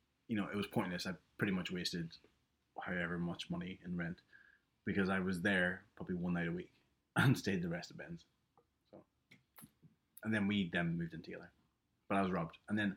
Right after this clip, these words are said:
I was ro-, basically, 'cause half my stuff was still at his house. My house was robbed.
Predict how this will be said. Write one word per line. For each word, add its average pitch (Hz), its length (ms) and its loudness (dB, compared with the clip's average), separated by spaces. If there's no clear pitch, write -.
I 127 100 12
was 151 160 12
ro-, 131 100 2
basically, 135 280 8
'cause 120 140 0
half 143 200 10
my 160 60 12
stuff 143 160 6
was 120 100 2
still 110 180 0
at 98 60 0
his 117 120 4
house. 82 320 -4
My 127 260 12
house 139 200 10
was 95 140 0
robbed. 95 320 0